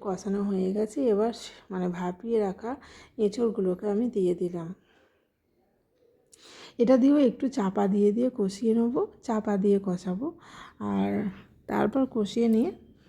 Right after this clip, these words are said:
তারপর গরম জল করার আ-, আছে, গরম জল, যে কোনো তরকারিতে বন্ধুরা গরম জল দেবে। গরম জল দিলে না তরকারির স্বাদটা খুব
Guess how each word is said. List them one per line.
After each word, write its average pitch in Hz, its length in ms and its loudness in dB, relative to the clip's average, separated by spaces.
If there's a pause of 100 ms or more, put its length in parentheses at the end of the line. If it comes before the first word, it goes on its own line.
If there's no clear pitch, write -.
তারপর 233 280 -4
গরম 196 420 4
জল 190 240 2
করার 220 320 -4
আ-, 226 220 -4
আছে, 240 320 -4
গরম 185 400 2
জল, 202 180 2
যে 233 120 0
কোনো 320 180 -2
তরকারিতে 214 480 2
বন্ধুরা 226 340 4
গরম 196 480 4
জল 185 240 2
দেবে। 175 260 -6 (800)
গরম 208 340 6
জল 202 280 2
দিলে 202 220 4
না 311 260 -2
তরকারির 208 440 0
স্বাদটা 190 540 -6
খুব 302 200 -4